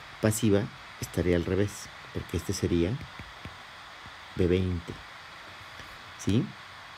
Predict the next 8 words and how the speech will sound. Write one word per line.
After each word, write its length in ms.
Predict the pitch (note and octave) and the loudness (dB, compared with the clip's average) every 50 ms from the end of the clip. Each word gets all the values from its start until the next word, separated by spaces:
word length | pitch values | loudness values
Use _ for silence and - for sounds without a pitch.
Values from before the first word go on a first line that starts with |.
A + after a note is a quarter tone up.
| - - - - - - - - - - - - | -16 -16 -16 -16 -16 -16 -16 -16 -16 -12 -4 -2
Discúlpenme. 560 | G#2 F#2+ - - - A#2+ G#2+ - F2 D2 C#2 - - - - - - - - - - - - - - - - - - - - - - - - - - - - - - - - - - - - - - - - - - - - - - - - - - - - - - - - - - - - - - - - - - - - - - - - - - - - - - - - - - - - - - | 0 0 0 6 8 8 8 8 4 2 0 -2 -6 -12 -14 -16 -16 -16 -16 -16 -16 -12 -4 -2 -2 -2 -4 -12 -16 -16 -16 -16 -16 -16 -16 -16 -16 -16 -16 -16 -16 -16 -16 -16 -16 -16 -16 -16 -16 -16 -16 -14 -12 -12 -12 -12 -14 -16 -16 -16 -16 -16 -16 -16 -16 -16 -16 -16 -14 -10 -8 -8 -8 -10 -14 -16 -16 -16 -16 -16 -16 -16 -16 -16 -16 -16 -16 -16 -16 -16 -16 -16 -16 -16 -16 -12 -10
Ay, 260 | - - - - - - - | -10 -8 -8 -10 -12 -12 -12
cómo 140 | - - - - - | -14 -12 -12 -12 -12
me 60 | - - - - | -12 -10 -8 -8
choca. 300 | - - - - - - - - - - - - - - - - - - - - - - - - - - - - - - - - - - - - - - - - - - - - - - - - - - - - - - - - - - - - - - - - | -8 -8 -8 -10 -12 -12 -12 -14 -16 -16 -16 -16 -16 -16 -16 -16 -16 -16 -16 -16 -16 -16 -16 -16 -14 -10 -10 -10 -10 -10 -16 -16 -16 -16 -16 -16 -16 -16 -16 -14 -6 -6 -6 -6 -8 -16 -16 -16 -16 -16 -16 -16 -16 -16 -16 -16 -16 -16 -16 -16 -16 -12 2 10
Este 440 | - D#3 D#3+ D3 - - - - F2 | 12 12 12 10 6 0 0 0 0
sería, 480 | - - E2 D#2+ F2+ F#2+ F#2+ G#2 C#3+ | 4 4 4 6 6 6 6 6 6
¿qué 60 | G3+ | 4